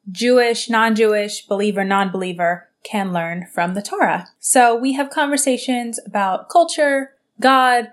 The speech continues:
ideas, a little bit of news, but very, very little.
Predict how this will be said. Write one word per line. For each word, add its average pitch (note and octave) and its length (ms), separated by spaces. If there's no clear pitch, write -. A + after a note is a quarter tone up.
ideas, A3 880
a F#3+ 60
little A#3 460
bit A3+ 120
of F#3+ 120
news, G3 240
but E3 280
very, G#3 340
very F#3 280
little. F3+ 500